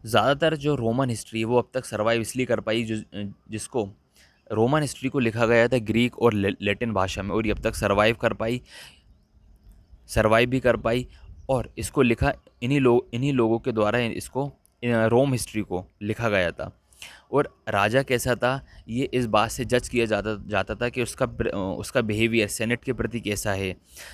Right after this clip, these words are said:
जो वर्स्ट राजा होता था वो अपने सेन-, अ, सेनेट को शक, सेनेट पर शक करता था,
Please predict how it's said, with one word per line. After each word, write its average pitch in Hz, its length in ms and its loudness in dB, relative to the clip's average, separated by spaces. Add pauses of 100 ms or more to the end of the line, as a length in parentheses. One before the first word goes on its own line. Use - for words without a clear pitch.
(100)
जो 113 100 -4
वर्स्ट 113 360 0
राजा 113 260 0
होता 113 280 0
था 120 60 2
वो 120 100 0
अपने 117 200 -4
सेन-, 104 380 -2
अ, 101 100 -2
सेनेट 107 360 -6
को 117 120 -4
शक, 110 200 -4 (380)
सेनेट 110 300 -2
पर 120 120 0
शक 113 200 -4
करता 107 300 2
था, 107 200 0